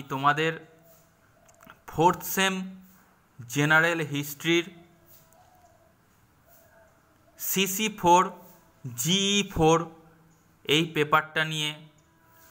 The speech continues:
আলোচনা করব। এই পেপারটার সিলেবাসটা নিয়ে আলোচনা করব। তোমাদের সিসি ফোর, জিই ফোর এই পেপারটা হলো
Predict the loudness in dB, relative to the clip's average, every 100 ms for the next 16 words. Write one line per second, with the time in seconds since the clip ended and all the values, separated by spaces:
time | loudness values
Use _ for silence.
0 | 0 2 -2 -4 -2 -2 -4 -8 -10 -18
1 | -20 _ _ _ -20 -20 -20 -6 0 0
2 | 0 0 2 2 0 0 -2 -2 2 4
3 | 4 2 0 0 -2 -6 -8 -20 -20 _
4 | -4 -2 -2 -4 -2 -2 -2 -10 -14 -20
5 | -20 _ _ _ _ _ _ _ _ _
6 | _ _ _ _ _ _ _ _ _ -18
7 | -10 2 4 4 0 -4 -20 -20 -20 -20
8 | -20 -20 -20 -20 -20 -20 -20 -20 -20 _
9 | _ _ _ _ -20 -20 _ _ _ _
10 | -20 -20 -18 -8 -2 0 0 -4 0 4
11 | 4 4 -4 -20 _ _ -14 -6 -4 -2
12 | -2 -2 2 4 4 0 -16 -20 -20 -20
13 | _ -6 0 2 2 -2 2 0 2 0
14 | 0 0 0